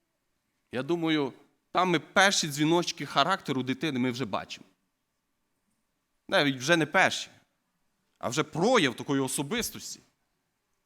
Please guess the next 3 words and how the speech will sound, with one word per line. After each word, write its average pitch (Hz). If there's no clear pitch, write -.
І 131
нам 220
приходиться 180